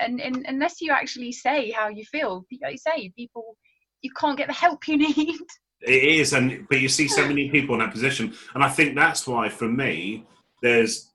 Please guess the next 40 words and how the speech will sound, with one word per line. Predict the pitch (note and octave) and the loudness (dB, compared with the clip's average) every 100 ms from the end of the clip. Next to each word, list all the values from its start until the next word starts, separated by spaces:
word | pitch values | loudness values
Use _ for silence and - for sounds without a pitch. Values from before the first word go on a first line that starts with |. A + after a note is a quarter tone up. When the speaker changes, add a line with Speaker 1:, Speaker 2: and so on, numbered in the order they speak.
| _ | _
Speaker 2:
like, | G#2+ A#2+ | -6 0
mental | C#3+ C#3 B2+ | 0 2 2
health | C3+ A#2 | 4 2
and | G2 | -2
personal | F#2+ A2 - G2+ | 0 0 -2 -4
development | A2 G#2 F2+ | 0 -2 -2
go | F#2+ | -4
hand | G2 G2 | -2 -4
in | F#2+ | -4
hand. | F#2+ F#2+ C2+ D#2 _ _ _ | -6 -8 -10 -20 _ _ _
That | G#2 G#2 - _ _ _ _ _ _ _ - | 2 2 0 _ _ _ _ _ _ _ 2
given | D3 C3 | 4 6
that | A#2+ A#2 | 2 4
there's | A2+ G2+ | 2 2
a | |
clear | - D3 A2+ | 4 4 6
distinction | F#2+ A#2+ A2+ G2+ | 2 -2 -2 -4
between | F#2 - G2+ | -4 -2 0
mental | G#2 G2 G#2 | 0 0 0
illness | G2+ F#2+ | 0 -2
and | G2+ | -4
mental | F#2+ F#2+ F#2 | -6 -6 -2
health, | C#3 G#2 G2 | -2 -2 -2
that | G#2 | 0
actually | A2 G#2 G2+ | 0 0 -4
mental | G#2 A2+ A2 | -2 0 2
health | A2 A2 | 2 2
is | G2 | -2
the | G2 | -2
one | G2+ G2 | -2 -2
thing | G2 | -2
that | F#2+ | -4
we | F#2 | -6
can | F#2+ G2 | -4 2
work | A2+ A2 - | 4 2 -4
on | E2+ G2 - _ | -8 -8 -10 _
of | G2 F#2 | -6 -2
those | E2+ - | -4 -2
two | F2+ | -6
things. | F2 G#2+ D2+ F2+ | -2 -2 -2 -6